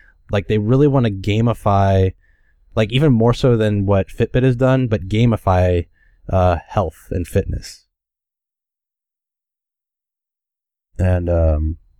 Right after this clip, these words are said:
I don't know. I mean, if, if anyone's gonna do it, I would think it'd be Nintendo, 'cause honestly, they're really good at making simple and quirky games.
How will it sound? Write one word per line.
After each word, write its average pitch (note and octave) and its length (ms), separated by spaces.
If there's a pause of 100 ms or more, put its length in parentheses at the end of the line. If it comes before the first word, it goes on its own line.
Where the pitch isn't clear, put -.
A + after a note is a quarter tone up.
(300)
I C3 80
don't D#3+ 80
know. C#3+ 240
I A2 60
mean, B2 140
if, - 120 (180)
if C3 200
anyone's D3 380
gonna B2 180
do B2 240
it, B2 100
I G#2 120
would G#2 140
think A#2 140
it'd G#2+ 100
be A2 120
Nintendo, G2+ 580
'cause F#2 400 (220)
honestly, A2 420
they're G#2+ 160
really A#2+ 360
good A#2 180
at G2+ 120
making G2+ 640 (420)
simple A#2 920
and G2+ 180
quirky G#2 560
games. F#2+ 800